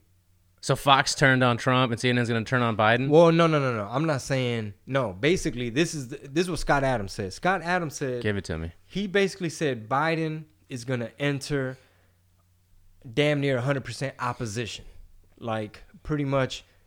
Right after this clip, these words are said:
Speaker 2: C N N's gonna turn on him. Fox News is gonna get on his ass. Um, a, you know, it's a whole bunch of Republican senators and congresspeople and people in the House and all that crap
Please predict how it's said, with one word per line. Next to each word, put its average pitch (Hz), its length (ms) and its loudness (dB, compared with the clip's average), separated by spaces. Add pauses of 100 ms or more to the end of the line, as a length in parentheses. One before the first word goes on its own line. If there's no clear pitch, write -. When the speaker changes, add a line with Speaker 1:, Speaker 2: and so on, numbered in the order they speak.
(120)
Speaker 2:
C 147 260 0
N 131 100 0
N's 165 180 2
gonna 170 180 0
turn 180 260 0
on 170 140 -2
him. 185 120 -8 (360)
Fox 135 340 -4
News 170 280 2
is 127 120 -2
gonna 120 200 -2
get 120 420 -2
on 113 160 -2
his 107 120 -8
ass. 117 380 -6 (320)
Um, 113 340 -2
a, 117 100 -6 (240)
you 139 120 -2
know, 127 80 2
it's 123 120 0
a 135 40 -2
whole 156 140 2
bunch 143 180 -2
of 117 80 -8
Republican 123 480 -4
senators 127 560 -2
and 104 280 -8
congresspeople 127 760 -4
and 107 100 -8
people 127 240 -6
in 110 60 -6
the 101 80 -8
House 120 320 -6
and 120 80 -8
all 117 120 -6
that 117 140 -10
crap - 360 -6